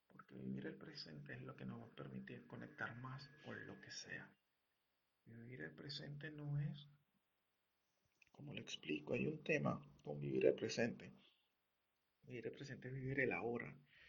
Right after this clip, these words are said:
Mm, el ahora, ¿qué va a suceder ahorita? No pensar qué va a pasar en cuatro horas, pero no significar no tomarlo en cuenta. Una reunión dentro de cuatro horas, ya lo sabes,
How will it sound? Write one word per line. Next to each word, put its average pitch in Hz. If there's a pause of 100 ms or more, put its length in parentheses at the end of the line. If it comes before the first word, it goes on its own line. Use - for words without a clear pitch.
(960)
Mm, 135
el 117
ahora, 135 (480)
¿qué 120
va 110
a -
suceder -
ahorita? 127
No 120
pensar 135
qué -
va 131
a 117
pasar 127
en 123
cuatro 117
horas, 120 (140)
pero 113
no 113
significar 107
no 113
tomarlo 110
en 98
cuenta. 101 (480)
Una 131
reunión 139
dentro 143
de 131
cuatro 131
horas, 131
ya 107
lo 120
sabes, 123